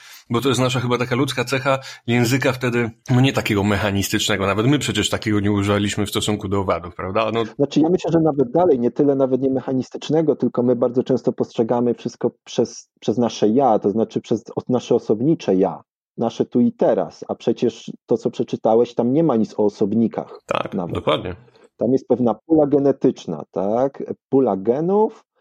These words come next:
Speaker 2: czy-, i częstość występowania różnych alleli i, i my tą częstość wy-, obserwujemy w czasie.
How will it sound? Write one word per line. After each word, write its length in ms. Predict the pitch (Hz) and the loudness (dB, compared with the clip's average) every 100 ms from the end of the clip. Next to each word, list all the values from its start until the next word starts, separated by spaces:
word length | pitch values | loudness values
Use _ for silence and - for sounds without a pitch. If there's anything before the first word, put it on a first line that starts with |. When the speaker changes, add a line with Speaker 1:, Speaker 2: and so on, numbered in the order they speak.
| _ _ | _ _
Speaker 2:
czy-, 120 | - - | -12 -8
i 160 | 131 | -6
częstość 400 | - 143 143 123 | -2 -2 0 -2
występowania 720 | 120 - 120 - 110 123 117 110 | -2 -2 -4 -2 0 2 2 2
różnych 320 | 107 107 98 | 2 -2 -4
alleli 680 | 95 92 95 113 139 175 208 - _ _ _ _ - | -2 0 2 2 2 2 0 -6 _ _ _ _ -6
i, 380 | 127 135 135 135 - | 0 2 2 0 -2
i 80 | 127 | 0
my 120 | 170 | 2
tą 280 | 170 156 135 - | 2 -2 -2 -2
częstość 640 | 160 170 - 170 165 - - _ _ _ - | -2 -2 0 0 0 -14 -20 _ _ _ -8
wy-, 180 | 127 - | -4 -2
obserwujemy 680 | 123 - 127 131 135 127 120 | -4 0 2 4 2 2 -2
w 100 | - | -2
czasie. 460 | 95 90 - 64 | -4 -4 -6 -10